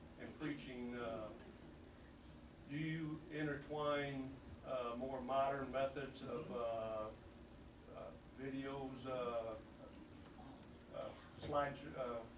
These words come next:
Speaker 2: Power-,
Speaker 1: presentations?
Speaker 2: PowerPoint, yes. I
Speaker 1: PowerPoint,
Speaker 2: use
Speaker 1: all that stuff?
Speaker 2: PowerPoint. Uh, I, I usually,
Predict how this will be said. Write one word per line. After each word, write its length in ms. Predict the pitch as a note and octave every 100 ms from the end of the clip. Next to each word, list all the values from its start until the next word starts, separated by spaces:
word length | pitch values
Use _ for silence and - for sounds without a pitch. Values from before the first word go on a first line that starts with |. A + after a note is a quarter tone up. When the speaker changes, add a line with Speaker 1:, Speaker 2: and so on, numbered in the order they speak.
| - - -
Speaker 2:
Power-, 180 | C3+ D3+
Speaker 1:
presentations? 400 | - E3+ F3+ G3 -
Speaker 2:
PowerPoint, 240 | F#3 G3 E3
yes. 160 | E3+
I 40 | -
Speaker 1:
PowerPoint, 400 | C#3+ C#3+ D3 -
Speaker 2:
use 60 | C3+
Speaker 1:
all 140 | C3+
that 0 |
stuff? 400 | F#3+ F#3+ F#3+ G3
Speaker 2:
PowerPoint. 200 | C#3 C#3 - - - - - -
Uh, 320 | D3+ D3 D3 C#3 - - - - - - - - - - - - - - D3+
I, 320 | D#3 D#3+ D3+ -
I 40 | D#3
usually, 420 | G#3 C4+ G#3 F#3